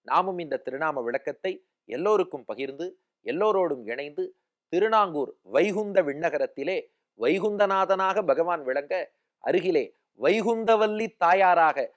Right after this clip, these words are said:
அந்த வைகுண்டநாதனுக்கு என்னென்ன சொத்தோ எல்லா சொத்தும் எனக்கு உண்டுன்னு வைகுந்தவல்லி தாயாராக விளங்கக்கூடிய அந்த திருநாங்கூர் வைகுந்த விண்ணகரத்து வைகுந்தவல்லியை தியானித்துக் கொண்டு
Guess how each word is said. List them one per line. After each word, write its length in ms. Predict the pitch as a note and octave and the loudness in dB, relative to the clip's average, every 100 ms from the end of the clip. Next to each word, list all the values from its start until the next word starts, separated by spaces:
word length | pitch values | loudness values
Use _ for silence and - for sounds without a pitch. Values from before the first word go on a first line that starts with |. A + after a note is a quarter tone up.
| _ | _
அந்த 340 | - A#2 B2+ | -10 -6 0
வைகுண்டநாதனுக்கு 1040 | B2 D#3+ G3 A#3 G#3+ G#3 G3 F#3+ F#3 F#3 A3+ | 4 4 4 -2 0 0 0 0 -2 -2 2
என்னென்ன 340 | F3+ F#3 G3 | 2 2 -2
சொத்தோ 380 | E3+ D3 - D3+ - _ _ | -2 -4 0 -2 -2 _ _
எல்லா 380 | G#2+ C3 F3 F3 | -2 0 4 2
சொத்தும் 300 | F3 F3 A3 | 0 -6 -6
எனக்கு 340 | F3 D3+ D3+ | -4 -6 -8
உண்டுன்னு 360 | D#3 E3 G#3+ D#3 _ _ - | -8 -6 -6 -8 _ _ -4
வைகுந்தவல்லி 720 | C3+ F#3+ A3+ A3 G3+ F#3 F3 | -2 0 0 0 0 0 -2
தாயாராக 640 | - C3 F#3 F#3 F#3 F#3 G#3 | -2 2 4 6 6 4 2
விளங்கக்கூடிய 760 | D3 D#3 D#3+ D3+ C#3 C#3 F#3 - _ _ | 0 0 -2 -6 -8 -4 -4 -4 _ _
அந்த 320 | A#2+ B2 A#2 - | -12 -6 -6 -2
திருநாங்கூர் 600 | F#3 G#3 G3 E3+ G3 - _ | 0 2 0 2 0 0 _
வைகுந்த 500 | G3+ F#3 G#3 G#3 G3 | -2 -2 -2 -2 -2
விண்ணகரத்து 640 | E3+ E3+ E3+ E3 D#3+ G#3 D#3 | -2 -2 -2 0 0 -2 0
வைகுந்தவல்லியை 840 | D#3+ F#3+ G3 F#3 D#3+ D3+ D3 B2 | 0 0 0 2 2 -2 -6 -8
தியானித்துக் 500 | G#2+ C3+ C#3 - A#2+ | -6 -6 -8 -12 -10
கொண்டு 420 | B2 D3+ G3+ - | -8 -2 -2 -4